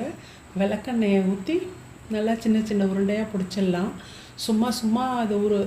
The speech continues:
உதுத்து உதுத்து பிடிக்கணும்லாம் அவசியம் இல்ல. இந்த மாதிரி மாவு போட்டு கலந்துட்டோம்னா ஒரு தடவை பிடிச்சாலே போதும். இதை ரெ-, நல்லா காய வச்சு வச்சிட்டோம்னா ரெண்டு வருஷம் வரைக்கும் நல்லா இருக்கும்.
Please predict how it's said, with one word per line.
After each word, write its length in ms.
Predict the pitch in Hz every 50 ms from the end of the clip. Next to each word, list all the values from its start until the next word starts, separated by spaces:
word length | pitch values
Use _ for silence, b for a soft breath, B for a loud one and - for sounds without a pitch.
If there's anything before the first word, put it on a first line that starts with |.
| - -
உதுத்து 260 | 214 233 226 226 - 240
உதுத்து 260 | 226 226 220 - 269
பிடிக்கணும்லாம் 600 | - - 214 185 - - 208 202 202 208 220 220 214
அவசியம் 400 | 202 196 196 - 214 208 202 196
இல்ல. 120 | 185 208
இந்த 180 | 254 302 294 240
மாதிரி 220 | 208 208 220 247
மாவு 360 | 240 226 202 196 196 214 233 247 226 -
போட்டு 240 | 220 208 202 233
கலந்துட்டோம்னா 640 | 233 - 208 202 202 214 220 220 220 208 208 226 254 254
ஒரு 160 | 226 202 202 202
தடவை 220 | 202 202 226 226
பிடிச்சாலே 540 | - - 196 185 - - 208 196 202 214 220 -
போதும். 400 | - 196 196 196 190 202 240 294 311 B B B B B B -
இதை 220 | - 202 208 247
ரெ-, 220 | 240 233 208 196 190
நல்லா 300 | 185 180 196 208 240 262
காய 320 | 262 - 233 226 226 247 254
வச்சு 240 | 254 233 240 - 226
வச்சிட்டோம்னா 460 | 220 - - - - 202 202 233 277 285 254
ரெண்டு 240 | 220 202 202 226
வருஷம் 320 | 220 214 214 - 240 240 233
வரைக்கும் 400 | 220 202 196 - 240 247 240 214
நல்லா 280 | 185 180 190 208 226
இருக்கும். 420 | 240 220 190 - - 175 196 247